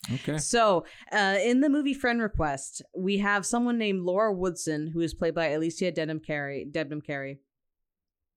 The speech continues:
Speaker 2: And she is, uh, a popular campus student, and she has over eight hundred friends on Facebook.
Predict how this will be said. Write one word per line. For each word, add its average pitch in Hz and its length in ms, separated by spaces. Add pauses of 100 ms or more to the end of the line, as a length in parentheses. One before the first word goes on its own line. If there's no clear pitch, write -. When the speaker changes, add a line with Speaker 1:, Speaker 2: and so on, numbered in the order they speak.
Speaker 2:
And 190 220
she 240 220
is, 233 340
uh, 165 560
a 165 140
popular 214 340
campus 208 360
student, 170 420
and 160 180
she 160 180
has 156 120
over 165 220
eight 165 100
hundred 180 220
friends 156 240
on 180 60
Facebook. - 420